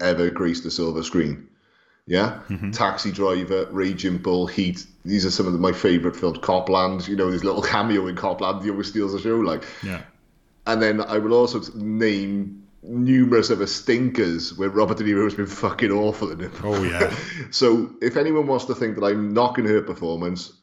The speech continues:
Speaker 1: I'm not knocking her as an actress. I'm knocking her performance in this show.
Speaker 2: And
Speaker 1: And I will say she's a poorly executed and poorly delivered character.
Speaker 2: And Neil, I think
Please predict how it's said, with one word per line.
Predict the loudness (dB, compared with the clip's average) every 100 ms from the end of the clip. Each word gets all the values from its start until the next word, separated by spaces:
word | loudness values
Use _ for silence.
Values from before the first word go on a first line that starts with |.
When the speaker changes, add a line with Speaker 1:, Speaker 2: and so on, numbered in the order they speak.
| _ -4
Speaker 1:
I'm | -2 -2 -4 2
not | 2 4
knocking | 2 0 0
her | 0 -2
as | -2
an |
actress. | -4 -6 -4 -4
I'm | -2 -2
knocking | 0 0 0
her | 0
performance | 0 -2 2 4 4 0 -8 -4
in | -4 -2
this | -4
show. | -2 -2 -2 -6 -20 -12 -4
Speaker 2:
And | 0
Speaker 1:
And | 2
I |
will | 2
say | 4 2
she's | 2 0
a |
poorly | 0 4 4 6 4
executed | 2 -2 -8 -6 -4
and | -4 -4
poorly | 2 4 4
delivered | 0 -2 -4 -2
character. | -2 -2 -4 -2
Speaker 2:
And | 2
Neil, | 2 2
I | 0
think | 0 0 -2 -6